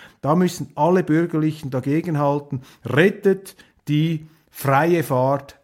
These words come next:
auf den deutschen Autobahnen. Sehr, sehr, ähm, wichtig. Nach wie vor in den Schlagzeilen auch dieser grüne Speckgürtel, Habeck und seine Verwandten, die da unappetitlich sich gegenseitig die Jobs zuschieben.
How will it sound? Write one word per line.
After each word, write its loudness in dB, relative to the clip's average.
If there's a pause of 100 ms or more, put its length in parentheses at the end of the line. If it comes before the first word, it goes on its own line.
auf -2
den -2
deutschen -4
Autobahnen. -2
Sehr, -2
sehr, -2 (420)
ähm, 0 (260)
wichtig. 0 (260)
Nach 0
wie 0
vor 0
in -2
den -4
Schlagzeilen -2
auch -2
dieser -6
grüne 2
Speckgürtel, -2 (320)
Habeck 0
und -4
seine 0
Verwandten, 0
die -2
da -2
unappetitlich -2
sich -8
gegenseitig -4
die -12
Jobs -2 (220)
zuschieben. -2